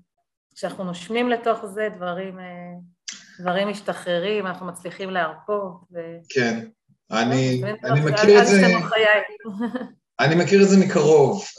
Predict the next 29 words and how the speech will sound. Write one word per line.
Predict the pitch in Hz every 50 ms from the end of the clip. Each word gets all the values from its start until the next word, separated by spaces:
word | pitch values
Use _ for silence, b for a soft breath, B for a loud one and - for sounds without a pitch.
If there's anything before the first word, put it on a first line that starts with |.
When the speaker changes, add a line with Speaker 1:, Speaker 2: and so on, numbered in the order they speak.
| 98 104 107 107 107
Speaker 2:
אני | 110 113 120
עברתי | 120 117 117 135 139 135 135 143 147 139 135 135 131 127 123 120 120 - _
טלטלה, | - 147 131 127 - - 139 131 131 143 147 147 147 151 143 139
קריסת | - 151 139 135 - 165 160 -
הנדל"ן | 180 170 151 143 131 135 143 143 143
בארצות | 143 139 127 123 - 135 135
הברית | 135 127 123 135 139 139 135 135 - - - _ _ _ _ _ -
קר-, | - 143 131 123 120 - - _ _ _ _ _ _ _ _ _ _ 139
גמרה | 143 156 156 147 139 156 147
אותי, | 143 135 - - 196 190 185 - - _
היא | - 117 117 117 117 117
ריסקה | 123 120 - - - 143 139
לי | 139 139 143 143
את | 131 - -
כל, | 143 139 135 135 135
אה, | 135 131 127 120
ענף | 120 123 - - -
הנדל"ן, | 131 127 117 113 120 123 123 120
היו | 117 113 120 127
לי | 131 131 120
המון | 113 120 127 131 135 135 139 131 135
המון | 131 131 127 123 117
דירות | 120 117 110 117 113 110
בארצות | 120 117 107 - 113 98 113
הברית, | 104 110 117 110 -
הייתי | 110 107 104 -
מאוד | 113 110 107 107 110 117
מושקע | 113 - - -
בנדל"ן, | 107 104 110 104 101 98 107 110 113